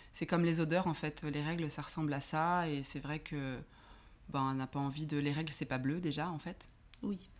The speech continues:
Speaker 1: Tu sais qu'il y a une étude qui a été faite et il y a des,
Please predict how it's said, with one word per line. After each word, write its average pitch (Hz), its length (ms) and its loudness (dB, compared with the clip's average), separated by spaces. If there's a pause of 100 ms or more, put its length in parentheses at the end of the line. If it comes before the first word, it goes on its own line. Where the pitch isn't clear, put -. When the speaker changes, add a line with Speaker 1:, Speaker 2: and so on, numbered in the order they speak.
(300)
Speaker 1:
Tu - 80 0
sais 226 120 4
qu'il - 80 0
y - 20 4
a 180 40 6
une 175 40 6
étude 165 240 2
qui - 80 0
a 170 40 4
été 165 180 0
faite 208 260 -2
et 190 60 2
il 160 40 4
y 156 40 2
a 151 80 2
des, 147 400 2